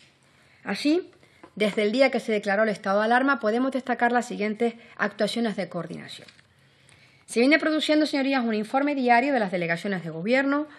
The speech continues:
con información puntual sobre cuestiones que pueden suscitar, eh, de interés, como pueden ser los afectados por el virus, en los primeros momentos sobre la posibilidad o no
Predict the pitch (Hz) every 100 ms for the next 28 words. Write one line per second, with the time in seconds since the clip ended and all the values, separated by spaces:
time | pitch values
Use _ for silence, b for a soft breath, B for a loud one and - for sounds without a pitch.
0 | B B 208 214 208 208 202 269 269 269
1 | 254 294 311 339 B B B - 208 196
2 | 202 196 254 247 233 233 233 226 202 202
3 | 196 202 180 B B B - 170 165 190
4 | 202 226 262 285 285 202 190 226 208 202
5 | 226 214 - B B 180 180 196 180 240
6 | 285 311 311 202 208 277 294 302 302 -
7 | 208 190 220 226 254 226 220 247 240 202
8 | - 196 190 190 180 185 - 180 180 185
9 | 240 240 208 233